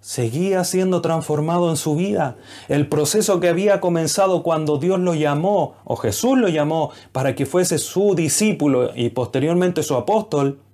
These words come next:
siguió a través de la historia. En algún momento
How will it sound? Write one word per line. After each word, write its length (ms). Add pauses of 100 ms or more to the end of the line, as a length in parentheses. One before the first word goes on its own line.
(960)
siguió 520
a 140
través 340
de 80
la 120
historia. 580 (1080)
En 180
algún 260
momento 520